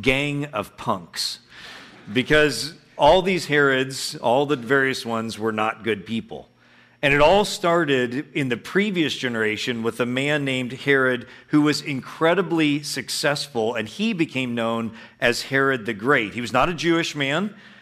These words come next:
but through his relationships with the Roman Empire, he got to be declared King of the Jews, and for decades he ruled over Palestine. And he was known as a cruel and exacting and paranoid leader. This is the Herod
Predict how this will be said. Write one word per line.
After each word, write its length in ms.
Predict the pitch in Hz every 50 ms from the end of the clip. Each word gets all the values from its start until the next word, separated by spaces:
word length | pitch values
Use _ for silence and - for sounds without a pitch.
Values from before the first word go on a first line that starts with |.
| - _ _ _ _ _ _ _ -
but 180 | 143 143 139
through 340 | - - 151 175 196 214 208
his 220 | 185 190 180 -
relationships 960 | 143 151 143 131 131 143 175 220 - - 185 165 135 - - 131 127 117 - -
with 240 | 123 139 147 147 -
the 80 | 147
Roman 380 | 127 123 143 143 143 139 139 139
Empire, 560 | 147 151 185 190 147 131 123 123 120 120 117
he 300 | 110 - - 185 208 208
got 320 | 156 170 151 151 165 160 -
to 80 | 123
be 180 | 120 143 143 135
declared 680 | 123 120 - - 147 139 131 131 127 123 123 117 - - - - _ _ -
King 440 | - - 180 196 190 185 185 190
of 280 | 185 160 151 139 123 117
the 80 | 139 131
Jews, 640 | 101 101 127 143 147 131 107 98 98 110 104 - - - - - -
and 180 | 151 143 131 -
for 160 | - 143 139
decades 840 | 127 113 95 98 135 156 190 208 - - 135 120 117 117 113 107 -
he 160 | - - 131
ruled 400 | 127 117 123 127 127 127 131 113
over 240 | - 123 110 117 110
Palestine. 720 | - - 117 120 123 120 - - - 98 90 82 76 71 - _ - - - - - _ -
And 120 | 143 143
he 60 | 147
was 140 | 139 135 -
known 320 | 143 147 160 175 180 170
as 140 | 151 123 -
a 60 | 110
cruel 580 | 104 - - - - 160 160 165 165 165 160 151
and 80 | 123 113
exacting 560 | 110 98 110 120 120 127 127 - - 123 110
and 100 | 98 95
paranoid 440 | - 131 131 131 127 127 120 113 107
leader. 400 | 107 120 123 123 135 135 131 - - - - _
This 260 | 104 127 151 165 - -
is 160 | 180 156 135
the 140 | 151 156 139
Herod 580 | 143 175 185 185 151 123 117 123 139 147 156